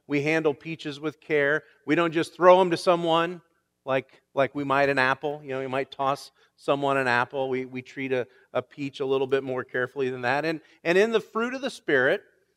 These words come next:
of gentleness, we realize that there are people like that. There are people in our lives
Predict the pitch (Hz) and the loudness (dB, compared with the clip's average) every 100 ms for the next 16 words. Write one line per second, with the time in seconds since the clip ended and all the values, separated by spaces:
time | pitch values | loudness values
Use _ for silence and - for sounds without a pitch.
0 | _ _ _ - 151 131 180 175 156 135 | _ _ _ 0 0 0 -2 -2 -2 -2
1 | 147 151 170 165 196 208 196 202 190 190 | -4 -4 -4 -2 0 2 4 2 -2 -6
2 | 196 196 185 240 214 - 127 120 135 131 | -2 -2 -2 -6 -6 2 2 2 2 2
3 | 127 - 127 101 95 127 135 - 180 170 | 2 0 2 2 0 -4 -4 -6 -10 -6
4 | 175 170 170 170 135 127 139 151 - | -4 -2 -2 0 0 2 -2 -6 -16